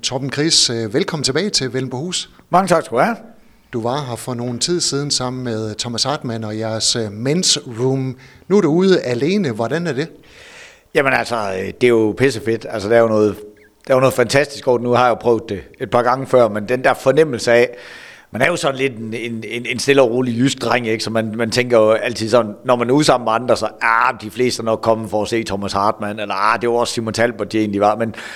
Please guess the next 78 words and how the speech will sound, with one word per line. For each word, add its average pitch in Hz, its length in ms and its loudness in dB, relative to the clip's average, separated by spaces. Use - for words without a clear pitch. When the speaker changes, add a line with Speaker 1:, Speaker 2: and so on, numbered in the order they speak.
Speaker 2:
men 127 60 2
altså, 127 160 2
der 175 60 8
er 190 40 8
jo 214 80 4
ikke 226 120 0
rigtig 233 100 0
noget 185 120 6
at 160 60 4
gøre. 160 180 6
Man 147 140 -4
må 143 120 2
bare 180 160 4
erkende, 170 360 0
at 104 140 -4
der 123 60 6
er 127 100 8
åbenbart 170 380 6
folk, 147 200 2
der 131 60 -2
godt 139 200 2
gider 123 300 4
at, 104 120 2
at 113 80 2
bare 120 160 4
se 127 200 2
på 117 140 -4
mig, 113 380 2
når 120 140 4
man 113 100 -2
står 131 220 2
der 113 60 -4
selv, 127 260 0
ikke? 110 160 0
Så - 160 0
selve 196 340 4
delen 135 460 2
af 113 140 0
det 135 140 6
der 117 180 4
med 127 160 2
at 117 100 -4
stå 175 240 4
der, 113 60 -4
det - 280 -4
er 160 40 8
jo 160 60 6
super 160 280 0
fedt. 113 280 2
Men 127 140 0
der 139 80 -8
skal 107 160 -2
ikke 151 80 0
være 151 80 4
nogen 131 160 2
hemmelighed. 123 380 4
Der 104 120 -4
er 98 40 0
der 92 140 0
mange 131 300 0
timer 147 300 2
på 113 120 -2
vejen, 123 280 4
hvor 107 160 2
man 107 120 0
godt 120 160 4
lige 120 100 0
gad 123 180 6
at 101 60 6
have 113 100 0
en 107 60 -10
kollega 120 320 6
med 117 140 4
i 135 60 0
bilen, 151 400 0
<laughs> 170 40 6
ikke? 175 160 0
Altså. 120 180 -4